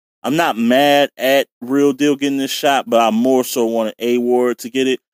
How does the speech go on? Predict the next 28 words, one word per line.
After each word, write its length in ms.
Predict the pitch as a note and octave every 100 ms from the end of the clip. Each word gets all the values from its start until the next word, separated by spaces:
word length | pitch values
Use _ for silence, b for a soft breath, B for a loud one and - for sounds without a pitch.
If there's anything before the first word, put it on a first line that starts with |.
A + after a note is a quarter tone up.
| _ -
But 140 | D3
you 60 | G3
know 120 | G3
what? 240 | G3+ G#3 E3+
I 180 | G3+
understand 580 | G3 F#3 - G3+ G3 D3
it, 100 | G2+ _ _ _ -
and 120 | C3+
I'm 120 | D3+
not 200 | F3+ D#3+
mad 280 | C#3 E3 D#3
at 120 | A#2+
it 160 | G2+ -
'cause 360 | C#3 B2 A2+ - _ _ _ _ _ _ _ _ _ _ _ _ _ _ _ _ -
l-, 100 | C3+
<sighs> 400 | - - - _
I'm 120 | -
gonna 120 | G3 F3+
be 120 | D#3
honest. 440 | C3+ G#2+ G2+ - -
So 180 | C3+ B2+
King 240 | G3 G3
of 60 | F3+
the 100 | D3
Dot, 340 | D3+ C#3+ C#3+ _ _ -
really 280 | A2+ C#3+ C#3
great 260 | C#3+ C3+
league, 440 | B2+ B2+ B2 B2